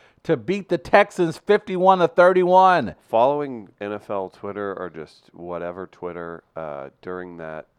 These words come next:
Speaker 2: uh, twenty-one point Texans
Speaker 1: How fun was
Speaker 2: start,
Speaker 1: that? How funny was that?
Speaker 2: going from that to everyone being like,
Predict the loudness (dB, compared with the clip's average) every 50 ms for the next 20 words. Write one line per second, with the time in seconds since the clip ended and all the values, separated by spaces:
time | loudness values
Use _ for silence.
0 | _ -16 -14 -14 -12 -12 -12 -14 -14 -16 _ _ -16 -14 -12 -12 -12 -12 -12 -14
1 | -14 -16 _ _ -14 -12 -12 -12 -14 -16 _ _ _ _ _ _ _ _ _ _
2 | -12 -12 -12 -12 _ -4 -2 -2 -2 0 -2 -2 0 0 0 -2 -2 -2 -2 -2
3 | -2 -2 -2 -4 -4 -4 -6 -8 -10 -8 -10 -10 -10 -12 _ -4 -2 -2 -2 -2
4 | -6 -10 -12 -12 -12 -10 -10 -8 -8 -6 -6 -6 -8 -10 _ _ -12 -10 -8 -8
5 | -6 -6 -6 -6 -6 -8 -8 -10 -12 -12 -12 -14 -14 _